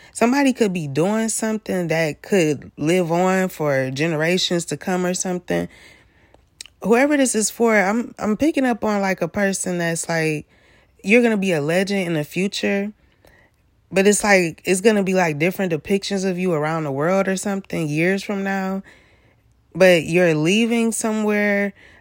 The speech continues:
Um, okay, and you're also leaving your mark, okay, letting people know you were here. You may run a business or a will, okay, but somebody in your life could be controlling your journey as well,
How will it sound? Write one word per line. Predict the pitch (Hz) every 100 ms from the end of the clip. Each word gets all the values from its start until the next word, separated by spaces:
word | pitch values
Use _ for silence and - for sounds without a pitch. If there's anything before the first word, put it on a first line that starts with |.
| -
Um, | 170 175 165 160 147 - _ _ -
okay, | 180 185 202 165
and | 165 175
you're | 180
also | 180 208 - 175
leaving | 165 202 190 180
your | 151
mark, | 143 147 175 214 -
okay, | 185 208 185
letting | 165 170 160
people | 202 175 156
know | 160
you | 170 180
were | 151 143
here. | 175 196 202 202 - _ _ _ _ - _ _ _ _ _ _ _ _ _ _ -
You | 180 220
may | 214 190
run | 180 180
a | 165
business | 143 175 202 202 202 -
or | 151
a | 139
will, | 143 185 208 220 226 226 _ - _ - _ _ - -
okay, | 175 190 208 196
but | 170 175
somebody | 214 226 233 226 202
in | 202
your | 190 170
life | 165 165 190 -
could | 180 160
be | 175 170 -
controlling | - 160 - 170 196 196 202
your | 190 175
journey | 170 180 185 175
as | 156 156
well, | 165 185 185 190